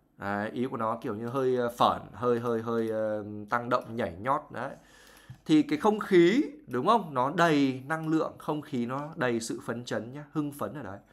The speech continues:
Khi mà họ đi qua cái bàn của nhà Slytherin thì có một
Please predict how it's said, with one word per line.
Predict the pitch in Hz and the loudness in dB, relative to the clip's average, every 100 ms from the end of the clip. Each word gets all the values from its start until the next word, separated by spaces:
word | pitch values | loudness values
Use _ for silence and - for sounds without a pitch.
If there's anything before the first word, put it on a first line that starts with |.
| - - - - - _ - | -20 -20 -20 -20 -20 _ -2
Khi | 233 | 0
mà | 202 | 4
họ | 175 | 4
đi | 175 180 | 4 2
qua | 170 185 185 180 175 - - _ _ | 2 6 8 8 6 2 -12 _ _
cái | 131 | 0
bàn | 135 139 123 | 6 6 4
của | 113 | -2
nhà | 110 117 | -2 -2
Slytherin | - 147 143 143 143 135 123 | 0 -2 0 2 2 -2 -4
thì | 120 | -6
có | - 110 107 | -2 2 2
một | 117 160 151 | 2 0 -2